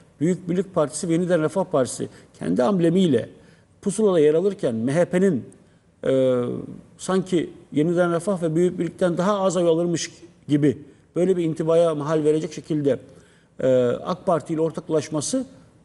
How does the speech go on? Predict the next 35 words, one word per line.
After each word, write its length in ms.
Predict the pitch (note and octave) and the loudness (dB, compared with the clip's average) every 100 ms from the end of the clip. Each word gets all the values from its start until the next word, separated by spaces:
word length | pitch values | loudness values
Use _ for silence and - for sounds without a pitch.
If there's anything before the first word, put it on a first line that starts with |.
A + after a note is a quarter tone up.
| - | -6
e, 40 | |
o 180 | - - | 0 0
partinin 460 | - E3 - G#3+ A#3+ | 0 -2 -2 -2 -2
kendi 360 | F#3+ F#3 G3 | 0 0 0
hikayesi 500 | E3+ E3 F#3+ E3+ G#3+ | -2 0 2 2 0
bakımından 560 | E3+ - E3+ E3 F#3 E3+ | -2 -2 -4 -2 0 0
da, 180 | A#2 - - - - - _ - | 0 -2 -12 -20 -20 -20 _ -6
e, 100 | - | 0
ke-, 960 | B2+ B2 A#2+ D#3+ C#3+ C#3 C3+ C3 B2+ - | 2 0 0 -2 -2 -2 -2 -4 -4 -8
e, 40 | |
tartışmalı 580 | C#3 D#3 - C#3 D#3 D#3+ | -4 -4 -4 -2 0 2
bir 240 | C3+ - - - _ | 0 -2 -10 -20 _
sonuç 400 | - D#3+ G3+ D#3 | -4 -2 0 0
olur. 140 | G3+ | -2
Kendi 280 | - E3 F#3+ | 0 -2 -2
kendisini 380 | E3+ D#3 D#3+ F3+ | -2 -2 -2 -4
tartıştırır. 680 | B2+ A2 - - A#2 - - _ - - - | -4 -6 -12 -14 -16 -16 -20 _ -20 -20 -6
O 100 | A2+ | -2
nedenle, 500 | C4 A#3+ E3 F3 C#4 - - - _ - | 0 0 0 -2 -4 -8 -20 -20 _ 0
e, 320 | E3 D#3+ D3 | 4 4 2
M 100 | F3+ | 0
H 80 | A#3+ | 0
P'liler 380 | A3 F#3 F3 A3 | 0 -2 -2 -4
kesin 340 | - G3+ A#3 | -4 -2 2
bir 140 | G3+ F3 | 2 0
dille 260 | F3+ G3+ | 0 0
bunu 120 | F#3 G#3 | 2 4
yalanladılar. 680 | F3+ F3 E3 D#3 D#3 C#3 F3 | 4 4 2 0 0 0 -2
Bunu, 220 | C#3+ D3 - | -2 -2 -2
e, 680 | - C3 B2 B2+ B2+ - | -4 -2 -2 -2 -4 -4
biz 180 | E3 D3+ | -4 -4
kesinlikle 520 | - - D#3 B2 F3+ | -6 -4 -2 -2 0
herhangi 340 | D#3+ D3+ C3+ B2+ | 2 2 0 0
bir 80 | A#2+ | 0
yerde 420 | A2+ A2+ D#3 | 0 -2 -4